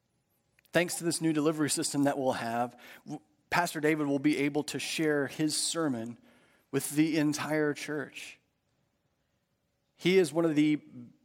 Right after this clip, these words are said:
best preachers I have ever heard in my life. I have learned so much from him, and I still do to this day. He is one of the most significant people in my life.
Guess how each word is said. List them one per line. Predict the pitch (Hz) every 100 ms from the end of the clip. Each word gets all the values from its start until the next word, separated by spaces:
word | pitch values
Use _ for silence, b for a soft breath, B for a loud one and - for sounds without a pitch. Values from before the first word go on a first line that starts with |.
| -
best | 151 185 -
preachers | 175 170 160 131
I | 143 170
have | 160
ever | 160 156
heard | 143 160 160 151
in | 143
my | 135 131
life. | 127 131 139 117
I | 139
have | 135
learned | 139 151 151
so | - 151
much | 143 143 -
from | 147
him, | 143 147
and | 151
I | 135
still | 135 - 165
do | - 143
to |
this | 135 143 -
day. | 143 123 117 - B B B B
He | 170
is | 190 156
one | 185
of |
the | 175
most | 180 -
significant | - 165 165 196 196 226 214 185
people | - 208 196 165
in | 151 131
my | 120
life. | 113 110 110 107 - -